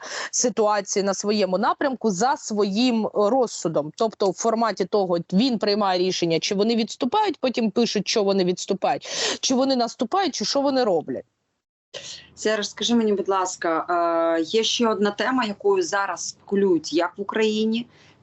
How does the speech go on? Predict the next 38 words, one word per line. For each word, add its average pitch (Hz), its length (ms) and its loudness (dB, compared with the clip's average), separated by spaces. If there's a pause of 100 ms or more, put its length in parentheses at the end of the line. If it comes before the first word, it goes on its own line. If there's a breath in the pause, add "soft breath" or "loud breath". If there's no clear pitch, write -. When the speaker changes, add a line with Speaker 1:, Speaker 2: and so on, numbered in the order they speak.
(160)
Speaker 2:
так 175 440 -2
і 175 320 2
спекулює 175 540 2
ворог. 160 460 0 (100)
Це 196 240 -2
тема 190 280 -2
ядерної 165 500 0
загрози. 156 580 -4 (520 loud breath)
І 190 100 2
тут, 240 340 0
е, 185 640 0
дуже 220 260 -4
багато 202 320 -2
людей 185 220 0
говорили, 196 460 -2
що 175 400 0
дійсно 185 380 -4
випадає 175 460 -2
якась, 160 500 -6
е, 165 180 -2
така - 180 -6
радіаційна 170 600 -2
загроза. 196 560 -4 (340 loud breath)
Що - 220 0
це - 180 -2
може 214 280 0
бути? 185 300 2
Це 175 120 -4
може 226 240 0
бути 190 220 -2
тактична 220 500 -2
ядерна 180 540 0
зброя, 147 520 -2 (300 loud breath)
це - 140 -2
може 208 260 2
бути 226 220 0
провокація 196 760 -2
на 170 140 -2